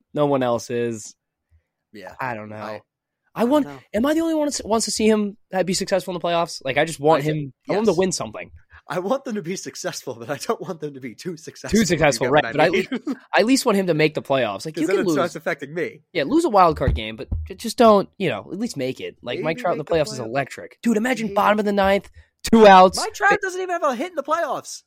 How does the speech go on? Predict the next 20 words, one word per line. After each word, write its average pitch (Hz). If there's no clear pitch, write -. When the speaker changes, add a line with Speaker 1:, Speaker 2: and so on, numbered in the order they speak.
Speaker 1:
That's 269
what 277
I'm 269
saying. 294
Imagine 247
bottom 226
of 226
the 226
ninth, 214
two 214
outs, 196
bases 165
loaded, 165
and 117
Trout 147
walks 127
up 131
to 127
the 113
plate. 104